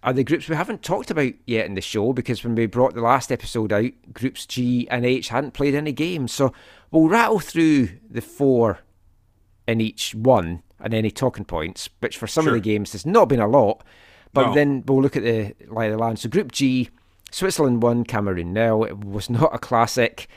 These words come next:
Speaker 1: The main talking point being Embolo, the Cameroon-born player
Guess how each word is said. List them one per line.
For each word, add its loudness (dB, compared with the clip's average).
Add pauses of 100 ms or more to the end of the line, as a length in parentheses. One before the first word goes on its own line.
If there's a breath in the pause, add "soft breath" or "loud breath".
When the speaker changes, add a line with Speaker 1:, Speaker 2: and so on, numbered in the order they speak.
(280 soft breath)
Speaker 1:
The -4
main 4
talking 0
point -2
being 2 (380 soft breath)
Embolo, 2 (480)
the -20
Cameroon-born 2
player 0